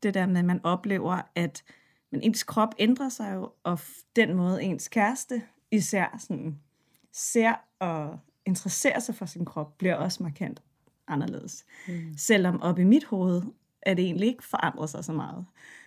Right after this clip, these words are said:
Nærmest tværtimod. Eller sådan, ikke? Øh, og der har jeg nok haft en eller anden forventning om,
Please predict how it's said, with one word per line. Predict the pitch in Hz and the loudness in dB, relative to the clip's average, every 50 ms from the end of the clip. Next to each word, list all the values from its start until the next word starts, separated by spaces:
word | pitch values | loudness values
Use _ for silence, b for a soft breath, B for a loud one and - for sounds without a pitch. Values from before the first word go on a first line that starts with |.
| B B _ _ | B B _ _
Nærmest | - 196 196 180 175 180 196 185 - | 0 2 4 4 4 2 2 0 -2
tværtimod. | - - 180 175 180 202 196 190 165 - - - _ _ _ _ _ _ _ _ - | -6 -6 -4 -4 0 2 2 2 2 0 -2 -8 _ _ _ _ _ _ _ _ 0
Eller | 180 165 156 | 2 2 2
sådan, | 160 143 170 165 151 - 175 240 294 294 - _ _ | 2 0 0 -2 0 0 0 0 0 -2 -6 _ _
ikke? | - 196 190 185 180 175 | 2 2 4 4 4 2
Øh, | 165 - | 0 -2
og | - 151 | -2 0
der | 208 | 4
har | 196 208 | 6 6
jeg | 214 214 | 8 8
nok | 208 202 185 | 6 6 4
haft | - - 196 196 202 - | 2 2 0 0 0 0
en | 220 | -2
eller | 202 190 185 | 0 0 0
anden | 180 185 | 0 0
forventning | - 190 165 160 180 - - - 220 196 185 180 | 0 -2 0 0 0 -2 -2 -2 -2 0 0 0
om, | 180 185 - - | -2 -4 -6 -8